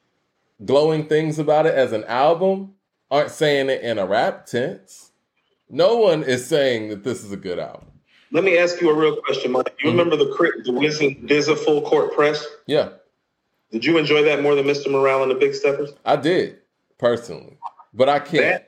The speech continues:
Speaker 2: That
Speaker 1: I, it's hard for me to say that it's better. You know what I mean?
Speaker 2: Okay. Okay.
Speaker 1: Uh, Jermaine Johnson with the super chat says, "I have to admit, Father Time made me cry the first three times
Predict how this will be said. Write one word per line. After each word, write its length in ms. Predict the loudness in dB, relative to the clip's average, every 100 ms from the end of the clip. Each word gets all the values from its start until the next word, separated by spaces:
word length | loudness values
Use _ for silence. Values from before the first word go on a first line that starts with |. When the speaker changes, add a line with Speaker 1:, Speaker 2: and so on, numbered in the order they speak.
| _
Speaker 2:
That 160 | -8 -4
Speaker 1:
I, 40 |
it's 120 | -2 2
hard 220 | 2 2
for 60 | -4
me 100 | -8
to 60 |
say 480 | -6 0 2 2 -2
that 340 | -6 -6 -6 -8 _ _ _ _
it's 220 | -6 -6
better. 680 | -8 -2 0 2 0 -6 -8 -8
You 120 | -2
know 140 | 2
what 140 | 2 2
I 40 |
mean? 340 | 0 0 -4 -10 _ _ _ _ _ _ _ -6 -2
Speaker 2:
Okay. 440 | 2 2 2 -2 -12 -20 _ _ _ _ _ _
Okay. 360 | -2 0 -2 -4 -16 _ -20 -20 _ _ _ -2
Speaker 1:
Uh, 160 | 0 0
Jermaine 500 | 0 2 2 2 2
Johnson 420 | 2 2 0 -4
with 100 | -8
the 60 |
super 260 | -8 -10 -8
chat 320 | -2 0 0
says, 400 | 0 0 0 -2 -14 _ _ _ _ _
"I 80 | 0
have 220 | 2 2
to 80 | 2
admit, 320 | 0 0 -2
Father 300 | 0 2 2
Time 420 | 0 0 2 2 2
made 240 | -2 -2
me 120 | -6
cry 320 | -2 0 2
the 120 | 0 -2
first 340 | -2 -2 -4
three 180 | -8 -6
times 560 | -2 0 0 -2 -6